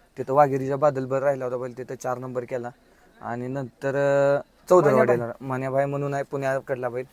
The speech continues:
Speaker 2: पुण्याकडला.
Speaker 1: तिथं चौदरवाडीत चांगला सेमी, तिथं पण चांगला सेमी लागला बैलावर, चांगली गाडी लागली, बैलानं पासच होऊन दिली नाही.
Speaker 2: आणि मोठ्या म्हणजे असं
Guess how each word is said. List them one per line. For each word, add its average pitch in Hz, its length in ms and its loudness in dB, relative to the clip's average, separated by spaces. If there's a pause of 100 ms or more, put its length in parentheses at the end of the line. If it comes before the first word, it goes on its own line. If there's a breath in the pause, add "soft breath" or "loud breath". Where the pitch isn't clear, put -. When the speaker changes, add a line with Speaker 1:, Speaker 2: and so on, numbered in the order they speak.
(120)
Speaker 2:
पुण्याकडला. 127 360 -8
Speaker 1:
तिथं 120 160 -8
चौदरवाडीत 127 580 0
चांगला 160 380 8
सेमी, 170 300 4
तिथं 175 280 0
पण 202 140 2
चांगला 202 280 8
सेमी 202 260 0
लागला 196 240 6
बैलावर, 190 280 4
चांगली 190 260 -4
गाडी 190 160 0
लागली, 185 160 -2 (440 soft breath)
बैलानं 175 300 6
पासच 165 220 8
होऊन 147 260 -2
दिली 123 200 -8
नाही. 120 120 -14 (1400)
Speaker 2:
आणि 151 400 -2
मोठ्या 185 760 4
म्हणजे 175 360 -6
असं 165 220 0